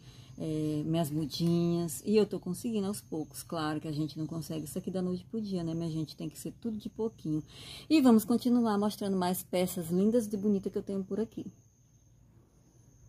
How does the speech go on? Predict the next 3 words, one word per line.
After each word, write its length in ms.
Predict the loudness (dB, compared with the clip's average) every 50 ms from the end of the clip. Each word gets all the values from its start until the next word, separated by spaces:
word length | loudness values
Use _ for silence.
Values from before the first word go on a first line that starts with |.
| -20 -20 -20 -20 -20 -20 -20 -20 -20 _ _ _ _ _ _ _ _ _ _ -20 -20 _ -20 -20 _ _ _ -20 _ _ _ _ _ _ _ _ _ _ _ _ _ _ _ _ _ _ -14 -14 -12 -12 -10 -12 -10 -6 -4
Olha 160 | -2 0 0
pra 200 | 0 0 0 -2
cá. 240 | -2 -2 -4 -4